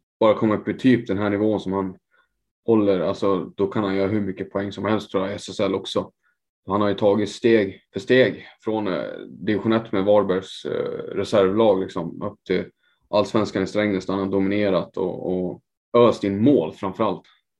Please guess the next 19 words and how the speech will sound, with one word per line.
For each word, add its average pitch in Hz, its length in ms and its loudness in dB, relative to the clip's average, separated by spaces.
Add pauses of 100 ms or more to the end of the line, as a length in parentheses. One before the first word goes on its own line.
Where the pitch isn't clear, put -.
(120)
Jag 101 220 -8
tror 98 240 -4
absolut 101 380 -4
han 95 160 -4
kan 98 160 -12
ta 92 220 -2
ett 71 120 -8
steg - 300 -6
till. 92 260 -6 (240)
Och 92 580 -4 (400)
Växjö 110 320 2
har 113 220 6
en, 101 180 2
ett - 80 -18
bra 101 240 4
lag, 104 380 4
liksom, 95 260 -14
tycker 98 200 -4
jag. 95 220 0